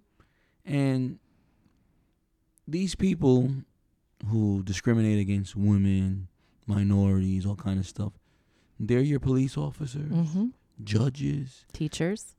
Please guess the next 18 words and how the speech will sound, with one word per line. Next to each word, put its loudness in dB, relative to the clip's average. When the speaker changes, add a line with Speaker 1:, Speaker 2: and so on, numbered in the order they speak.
Speaker 1:
teachers, -4
hiring -2
managers. -6
Speaker 2:
Nurses, -2
doctors. -4
Speaker 1:
So 0
this 2
is 2
why -6
we're 2
still 0
in 0
the 0
position -2
we're -2
in, -6
'cause -2
we -2